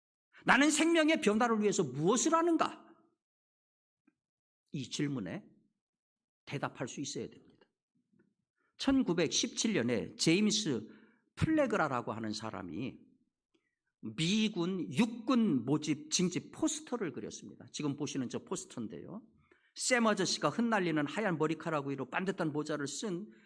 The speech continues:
얼굴로 이렇게 얘기를 합니다. "I want you for U S Army." 미국군을 위해 나는 당신이 필요합니다. 하나님께서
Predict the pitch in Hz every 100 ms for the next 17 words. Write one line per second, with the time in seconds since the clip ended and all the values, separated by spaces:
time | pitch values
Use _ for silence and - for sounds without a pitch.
0 | _ _ - 143 151 147 139 127 185 190
1 | 196 147 131 135 113 107 101 98 - 113
2 | 127 113 131 139 139 - 175 104 - -
3 | 202 185 - - - 135 117 - - 95
4 | 90 78 76 _ _ _ _ _ _ _
5 | _ _ _ _ _ 143 226 277 285 254
6 | 208 151 - - - _ _ _ _ _
7 | _ _ _ _ _ _ _ _ 113 117
8 | - 117 110 107 - - 131 - - -
9 | - - _ _ _ _ _ _ _ _
10 | _ _ _ _ _ _ _ _ _ -
11 | 143 123 123 117 - 131